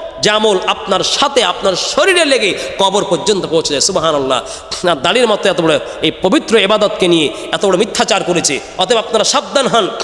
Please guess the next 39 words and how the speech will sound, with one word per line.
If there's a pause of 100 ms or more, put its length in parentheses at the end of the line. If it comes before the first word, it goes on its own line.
(120)
আপনাদেরকে
বলবো, (220)
হাদিস
কোরআন
তো
কিছু
বুঝেন
না, (320)
আপনি
আরবিও
বুঝেন
না, (200)
মাদ্রাসাও
পড়েন
নাই, (540)
হক্কানি
ওলামায়ের
কাছে, (140)
ওলামায়ে
কেরামের
কাছে
এসে
ছাত্র
হন। (280)
আগে
বিশ
বছর
মাদ্রাসায়
পড়েন, (880)
ফিকহের
কিতাব
পড়েন, (340)
হাদিসের
কিতাব
পড়েন। (260)
এ
বাংলা
পড়ে,
এসে